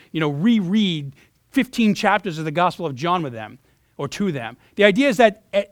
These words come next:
people in our lives are in various places, and we want to be mindful and sensitive of where that is. But we want to be able to apply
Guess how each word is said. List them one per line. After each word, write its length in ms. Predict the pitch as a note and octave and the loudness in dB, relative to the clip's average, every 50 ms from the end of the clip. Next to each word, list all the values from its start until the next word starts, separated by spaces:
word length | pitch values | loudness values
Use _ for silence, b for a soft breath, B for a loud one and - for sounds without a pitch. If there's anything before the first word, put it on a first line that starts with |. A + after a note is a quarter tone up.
| _ _ _ - | _ _ _ -4
people 240 | - C4+ C4+ D4 B3 | -2 -2 0 0 0
in 80 | G#3+ | 0
our 80 | G3+ F#3+ | 2 2
lives 260 | G3 G3+ G#3+ G3+ E3+ | 2 2 0 0 0
are 40 | F#3+ | -2
in 100 | E3+ D#3 | -2 0
various 380 | E3 F#3 F#3 F#3 F3+ E3 - | 0 0 2 2 0 -2 -4
places, 600 | - - - F#3+ F#3 F3+ - - A2+ A2 G#2+ - - b b b b b | -8 -6 -2 -2 -2 -2 -2 -6 -14 -16 -18 -20 -20 b b b b b
and 100 | D#3+ F3+ | -2 0
we 60 | G#3 | 2
want 180 | G#3 A3 A3 A3 | 2 2 0 0
to 60 | G#3+ | -2
be 120 | G3 G#3+ | -2 0
mindful 440 | G3+ G3 G#3 G#3+ A#3 A#3 - A3+ G3+ | 2 2 2 2 2 0 -4 -6 -6
and 80 | F#3 D#3 | -6 -6
sensitive 440 | - - G#3 G3+ - G3+ E3 E3 D#3 | -4 -4 -4 -4 -2 -4 -4 -4 -4
of 120 | D#3 C#3+ D3 | -4 -4 -2
where 140 | D#3+ D#3+ D#3 | -2 -2 -2
that 140 | D3 C#3+ D3 | -2 -2 0
is. 380 | F#3+ G3 D#3 B2 A2+ - - b b b b b | 0 0 0 -2 -4 -12 -20 b b b b b
But 60 | b E3 | b 0
we 80 | F3+ | 0
want 200 | F#3 G#3+ B3 - | 2 0 0 0
to 80 | - A3 | -2 -2
be 100 | F#3+ G3+ | -2 0
able 140 | F#3 F3 D#3+ | -2 -2 -2
to 160 | - F#3+ E3 | -2 -2 -4
apply 600 | D#3 - - A3+ A#3+ B3 G#3+ F3 D#3+ E3 F3+ F#3+ | -4 -4 -2 2 4 4 6 4 4 2 0 -4